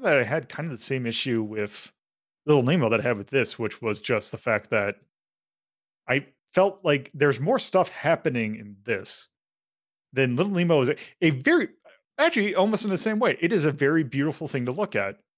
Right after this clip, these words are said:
um, much like the first five seasons of this. There is something that you kinda wanna watch about both.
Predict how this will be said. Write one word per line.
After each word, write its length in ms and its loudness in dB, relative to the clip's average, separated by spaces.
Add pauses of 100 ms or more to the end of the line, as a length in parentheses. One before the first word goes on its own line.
(140)
um, 480 -6 (120)
much 380 -2
like 220 2
the 60 -2
first 280 -2
five 200 0
seasons 300 -4
of 120 -6
this. 340 -2 (460)
There 180 4
is 120 0
something 340 0
that 140 2
you 60 -8
kinda 240 -4
wanna 220 -2
watch 340 0
about 260 -6
both. 400 0